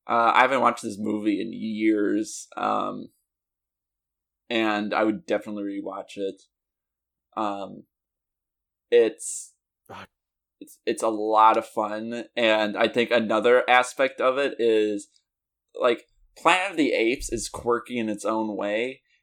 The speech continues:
Speaker 1: but, like, Rise of the Planet of the Apes is quirky in that you see more realistic apes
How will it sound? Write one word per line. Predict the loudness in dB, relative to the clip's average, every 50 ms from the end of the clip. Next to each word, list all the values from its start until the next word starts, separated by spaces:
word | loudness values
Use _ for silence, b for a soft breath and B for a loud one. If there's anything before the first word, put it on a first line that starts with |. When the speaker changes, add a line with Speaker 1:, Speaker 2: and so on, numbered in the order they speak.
| _ 2
Speaker 1:
but, | 4 4 6 6
like, | 6 4 4 2 0 -8 _ _ _ _ _ _ _ _ _ _ _ _ _ _ _ _ -16
Rise | -4 2 6 8 8 8 6 4
of | 0 -4
the | -4 -6
Planet | -6 -6 -6 -4 -4 -4
of | -4 -2
the | 0
Apes | 0 -2 -2 -4
is | -8 -10 -10 -10 -14
quirky | -12 -4 0 0 0 0 -2 -4 -2 0 0 0
in | 0 -2 -2 -2
that | -2 -4 -4 -4
you | -4 -6 -6 -6
see | -6 -6 -6 -4 -4 -2 -2 -2 -2 -2 -4 -6 -10 -12 -14 -16 _ _ _ _ _ _ _ _ -20
more | -12 -6 -2 0 0 0 0 -2
realistic | -4 0 4 6 6 6 6 6 4 4 2 0 0 0 0 -4 -16 _ _ _ _ _ -4
apes | -2 0 0 -2 -2 -4 -6 -4 -4 -4 -4 -6 -10 -16